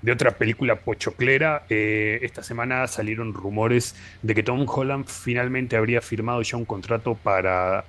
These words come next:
la cuarta película de Spider-Man. Recordemos que desde que finalizó No Way Home, él ha estado un poquito alejado, incluso yo había dicho que se iba a tomar un par de años para, para descansar, para armar su nueva casita con Zendaya y jugar a la muñequita,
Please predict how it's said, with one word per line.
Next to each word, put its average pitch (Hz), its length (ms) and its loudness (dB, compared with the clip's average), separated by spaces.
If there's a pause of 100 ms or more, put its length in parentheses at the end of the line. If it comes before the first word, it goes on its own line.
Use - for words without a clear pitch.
la 95 140 -2
cuarta 120 380 0
película 101 360 -4
de 90 60 2
Spider-Man. 135 640 2 (360)
Recordemos 120 640 4
que 123 480 0
desde 104 340 -6
que 104 100 -6
finalizó 110 600 0
No 113 80 0
Way 113 300 2
Home, 123 320 -2
él 104 100 0
ha 101 40 -2
estado 107 260 -2
un 101 80 -4
poquito 107 320 -8
alejado, 156 500 4
incluso 110 380 -4
yo 107 240 -4
había 101 200 2
dicho 104 240 -2
que - 60 -8
se - 140 -2
iba 101 80 4
a 98 40 0
tomar 101 220 -2
un 98 80 -2
par 101 180 2
de 101 120 2
años 101 180 -2
para, 92 320 -2 (380)
para 98 180 6
descansar, 123 720 2
para 104 180 0
armar 110 200 -4
su - 140 -10
nueva 107 220 -2
casita - 340 -8
con 95 140 -6
Zendaya 107 480 2
y - 20 0
jugar 101 280 2
a - 20 4
la 92 120 0
muñequita, 90 680 4